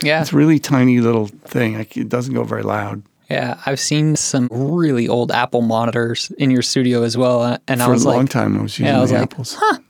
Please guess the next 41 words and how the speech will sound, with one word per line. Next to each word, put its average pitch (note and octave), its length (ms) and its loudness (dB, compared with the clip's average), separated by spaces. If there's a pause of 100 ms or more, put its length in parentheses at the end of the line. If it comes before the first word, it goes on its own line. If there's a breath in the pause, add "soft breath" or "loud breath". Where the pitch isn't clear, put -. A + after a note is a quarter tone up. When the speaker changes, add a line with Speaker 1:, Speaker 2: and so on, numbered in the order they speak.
Speaker 1:
what D4+ 120 2
are D4+ 60 2
those D#4+ 200 2
for?" C3+ 300 0
And A#2+ 80 0
then A#2+ 380 0
I B2+ 40 -2
think B2+ 240 -4
you B2 200 0
or A#2 80 -4
Sergio A#2+ 360 -2
or A#2+ 40 -2
someone A#2+ 240 -2
said, B2+ 160 -4
"Oh, G3 240 -2
that's," E3 320 -8
you F3+ 80 0
know, D3+ 80 0
you D3+ 120 -2
can C3+ 200 -2
kinda D#3 260 -4
reference, C#3+ 400 -2
like, A#2 160 -6
"Oh, C#4 240 0 (140)
that's C#4 200 -2
a - 40 -2
good A#2+ 140 0
idea." A#2 340 0 (240)
Speaker 2:
Yeah, C3 320 4
until A2+ 480 0
I A2 140 0
kinda A2+ 440 0
went A2+ 160 0
through, B2 200 -2
like, G#2 300 -2 (440)
eight A2 180 0
pairs A2+ 320 0
of G#2+ 80 -8
them, G#2 340 -4 (220)
and - 100 0
<laughs> - 220 -8